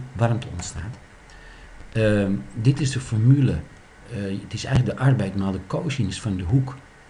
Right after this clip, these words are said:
tussen de kracht en de weg. Eh, hebben ze dezelfde richting, dan krijg je hier dus de cosinus van nul graden en die is één. Dan staat er dus gewoon F maal S.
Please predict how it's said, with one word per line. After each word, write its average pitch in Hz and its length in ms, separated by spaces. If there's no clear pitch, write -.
tussen 196 440
de 110 120
kracht 104 380
en 92 140
de 85 60
weg. - 380
Eh, 95 120
hebben 131 320
ze 131 140
dezelfde 104 400
richting, 104 460
dan 90 100
krijg 92 280
je 85 60
hier 90 180
dus 85 160
de - 120
cosinus 90 480
van 82 180
nul 95 200
graden 90 520
en 82 160
die 65 200
is - 240
één. 101 320
Dan 80 100
staat 73 220
er 85 60
dus 78 120
gewoon 67 320
F 82 100
maal 73 220
S. - 140